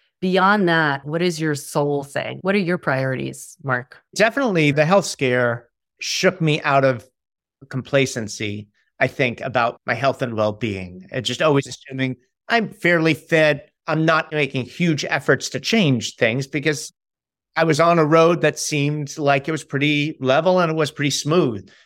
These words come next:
Speaker 2: And then I hit some major potholes that made me have to change the tires, if I wanna just play out the metaphor of my life, and replace those. So I, I definitely have made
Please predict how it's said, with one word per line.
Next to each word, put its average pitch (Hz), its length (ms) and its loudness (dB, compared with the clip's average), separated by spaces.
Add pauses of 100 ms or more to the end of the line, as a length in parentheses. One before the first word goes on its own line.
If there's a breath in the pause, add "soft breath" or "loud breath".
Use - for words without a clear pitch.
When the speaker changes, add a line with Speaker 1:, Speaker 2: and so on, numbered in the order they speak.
Speaker 2:
And 135 240 0
then 135 180 2
I 139 100 2
hit 135 260 0
some 127 160 -6
major 123 280 0
potholes 117 680 -2 (300 soft breath)
that 127 320 0 (280)
made 123 380 -2
me 123 120 0
have 117 180 2
to 120 160 2 (320)
change 117 380 -4
the 117 100 -10
tires, 107 460 0
if 101 80 -6
I 107 60 -2
wanna 104 280 -6 (380 soft breath)
just - 260 -12
play 113 240 -2
out 107 200 0
the 104 340 -6
metaphor 101 720 -6
of 117 160 -10
my 110 160 -4
life, 120 500 0 (120)
and 117 640 -2 (720)
replace 156 440 0
those. 104 260 -4
So 139 140 4
I, 135 240 2
I 147 40 -2
definitely 160 480 0
have 127 240 -2 (360)
made 131 840 2